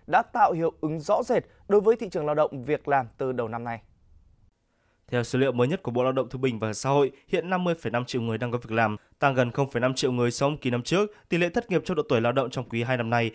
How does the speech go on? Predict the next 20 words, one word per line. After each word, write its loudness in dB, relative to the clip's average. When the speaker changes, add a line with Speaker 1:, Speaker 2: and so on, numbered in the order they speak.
Speaker 2:
cũng -2
đã 2
giảm 0
xuống -2
là 0
hai 0
phẩy -6
ba 0
mươi -4
hai -2
phần -10
trăm, -2
mức 2
thấp -4
nhất -2
trong -2
mười 4
quý -2
liên 0
tiếp. 2